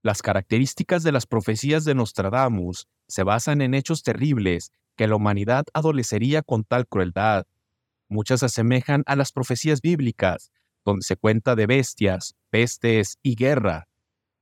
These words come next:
Para algunos, Nostradamus era alguien agorero, que sus profecías eran ambiguas y difíciles de descifrar. No era muy concreto en sus predicciones, no ofrecían datos que tuvieran exactitud con los hechos,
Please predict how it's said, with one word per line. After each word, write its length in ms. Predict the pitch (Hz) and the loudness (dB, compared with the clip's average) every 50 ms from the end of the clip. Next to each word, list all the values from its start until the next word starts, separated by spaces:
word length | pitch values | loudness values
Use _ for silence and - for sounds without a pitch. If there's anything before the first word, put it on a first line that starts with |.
| _ _ _ | _ _ _
Para 220 | - 113 107 104 101 | -2 0 2 2 2
algunos, 640 | 107 113 131 143 131 123 107 98 92 92 - - _ _ _ - | 0 0 0 0 0 2 0 0 0 -2 -6 -12 _ _ _ -6
Nostradamus 720 | 113 107 95 - 104 104 101 123 139 156 170 175 165 - | -6 -4 -2 -2 -2 0 2 2 2 2 0 -2 -2 0
era 180 | 175 165 170 170 | 0 0 2 0
alguien 300 | 170 170 165 175 175 - | 0 0 0 0 0 0
agorero, 680 | - 123 120 104 101 107 120 123 117 104 95 90 87 87 _ _ _ _ _ | 0 0 0 2 0 2 2 2 2 0 0 -4 -6 -8 _ _ _ _ _
que 120 | - 110 107 | -6 -4 -4
sus 160 | - - - | -6 -8 -8
profecías 600 | - 113 104 - 101 101 - 139 143 151 151 - - | -4 -2 -2 0 -2 -2 -2 0 0 0 0 0 0
eran 260 | 143 143 160 160 139 | 0 2 2 2 2
ambiguas 680 | 117 107 101 127 147 143 113 101 95 92 90 90 _ _ - | 2 2 2 2 2 2 2 2 0 0 -2 -4 _ _ -4
y 80 | 127 | -2
difíciles 560 | 113 117 113 - 156 147 131 - 160 143 131 | -2 -2 -2 -2 -4 -2 0 0 2 2 2
de 120 | 110 113 104 | 2 2 2
descifrar. 600 | 98 95 - - 85 - 87 101 110 110 101 - _ _ _ _ _ _ _ _ _ _ _ _ | 2 0 -2 -4 -8 -4 0 0 2 0 0 -2 _ _ _ _ _ _ _ _ _ _ _ _
No 240 | - 95 95 95 101 | -6 -4 0 0 2
era 220 | 117 127 135 143 | 2 2 2 2
muy 180 | 143 147 151 156 | 2 2 2 0
concreto 500 | 151 - 156 156 139 156 151 151 - 165 | 0 0 -2 0 0 0 0 0 0 0
en 80 | 170 170 | -2 -2
sus 160 | 156 151 - | -4 -6 -4
predicciones, 920 | - 135 113 101 92 - - 127 135 143 131 110 98 90 90 - - - _ _ _ _ _ _ - | -2 0 0 -2 -4 -4 -2 0 2 2 2 0 0 -2 -4 -8 -12 -20 _ _ _ _ _ _ -6
no 120 | - 101 | -4 -2
ofrecían 520 | 95 - 120 120 - - 131 127 127 127 127 | 0 0 0 -2 -2 0 0 2 2 2 2
datos 420 | 120 127 123 - - 147 139 - | 0 0 0 0 0 -2 -2 -2
que 120 | - 143 135 | -2 -4 -4
tuvieran 480 | - 131 120 127 135 143 151 160 170 | -2 -2 0 2 2 2 2 2 0
exactitud 560 | 170 156 - 135 - - 113 101 - 139 147 - | 0 -2 -2 -4 -4 -6 -10 -6 -2 -2 -2 0
con 200 | - - 151 131 | 0 0 0 2
los 180 | 110 - - | 2 0 2
hechos, 560 | 139 139 147 139 - 110 95 85 82 - - | 2 2 2 2 0 0 0 0 -2 -6 -10